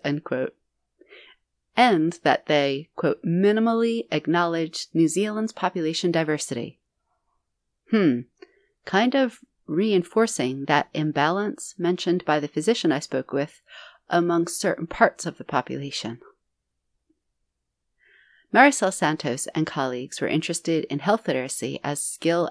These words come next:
and social practice. They studied adults in a course for English for speakers of other languages in California as part of a four-year project called the E S L Diabetes Prevention Project. Similar to the other two studies, they were interested in what people's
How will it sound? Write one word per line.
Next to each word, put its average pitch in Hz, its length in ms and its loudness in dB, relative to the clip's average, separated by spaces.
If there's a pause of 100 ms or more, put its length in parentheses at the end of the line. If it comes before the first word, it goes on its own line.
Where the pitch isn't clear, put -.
and 165 240 0
social 147 320 -4
practice. - 640 -12 (580)
They 220 120 8
studied 180 320 2
adults - 560 -2 (100)
in 131 140 -2
a - 40 -2
course - 380 -4
for - 160 -6
English 185 380 0
for - 80 -10
speakers 214 400 -4
of 202 80 0
other 170 180 2
languages - 680 -6 (200)
in 220 240 -4
California 160 760 -2 (440)
as 208 140 -2
part 147 240 0
of 160 60 -2
a 196 60 -2
four-year 147 360 -2
project 135 580 -6
called 131 320 -4
the - 180 -6
E 160 60 0
S 160 180 -4
L 139 200 -2
Diabetes 135 580 -4
Prevention 170 400 -2
Project. - 400 -8 (1000)
Similar 208 400 2
to - 140 -6
the 160 140 0
other 226 220 2
two - 220 -8
studies, 143 520 -6 (540)
they 254 160 4
were 233 100 4
interested 165 580 0
in 165 120 2
what - 180 0
people's 202 400 -4